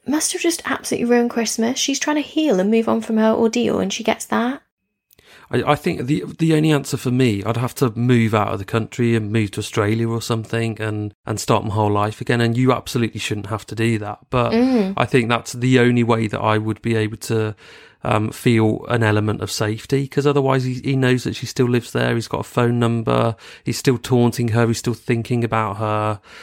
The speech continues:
Speaker 2: Um, so could he come back? I'd be constantly thinking, and that's obviously the whole point of him making that call, is I, I'm still in control of you, and, um, I own you, and I can come back and ruin your life, uh,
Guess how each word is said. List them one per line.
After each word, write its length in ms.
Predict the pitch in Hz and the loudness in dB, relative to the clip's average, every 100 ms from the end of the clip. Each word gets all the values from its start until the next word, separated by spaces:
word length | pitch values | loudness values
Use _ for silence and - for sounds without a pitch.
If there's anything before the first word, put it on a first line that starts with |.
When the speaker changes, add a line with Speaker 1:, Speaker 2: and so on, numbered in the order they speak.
| - - - | -20 -18 -6
Speaker 2:
Um, 800 | 117 110 107 107 110 110 113 113 - | 0 2 2 0 -2 -2 -4 -6 -10
so 360 | - - 117 110 - | -6 2 2 2 0
could 180 | - 107 | 2 2
he 100 | 110 | 0
come 240 | 117 107 | -2 0
back? 320 | 104 107 113 | 4 2 2
I'd 140 | 117 101 | -2 -2
be 100 | 113 | -4
constantly 480 | 113 104 - 98 | -4 -4 -6 -8
thinking, 400 | 107 110 107 120 120 | -6 -4 -2 2 4
and 120 | 117 | 2
that's 160 | 92 | 2
obviously 280 | 120 104 113 | 0 0 0
the 80 | 107 | 0
whole 120 | 104 | 0
point 340 | - 113 104 92 | 0 0 0 0
of 60 | |
him 100 | 104 | -4
making 320 | 104 101 - | -2 -4 -4
that 160 | 107 - | -6 -8
call, 480 | - 113 98 101 107 - | -2 -2 0 -4 -6 -2
is 360 | 107 104 98 | 2 2 2
I, 160 | 110 110 | 0 2
I'm 180 | 110 107 | 0 0
still 220 | - 107 | -2 -2
in 80 | 98 | -2
control 420 | 110 107 110 110 | -4 2 2 2
of 140 | 101 | -2
you, 320 | 107 101 107 - - - - - | -2 -2 -2 -6 -18 -20 -16 -4
and, 380 | 107 104 104 110 | 0 2 2 2
um, 280 | 107 104 | 0 2
I 200 | 107 110 | 2 4
own 240 | 104 107 104 | 6 4 2
you, 260 | 104 104 | 0 0
and 100 | 104 | 0
I 120 | 107 101 | 0 0
can 180 | - | -4
come 240 | 110 113 104 | -4 -2 -2
back 240 | 107 - | -4 -2
and 100 | 113 | 2
ruin 220 | 110 104 | 4 4
your 180 | 104 104 | 4 2
life, 520 | 107 104 107 - - - | 2 0 -4 -8 -18 -10
uh, 220 | - | -8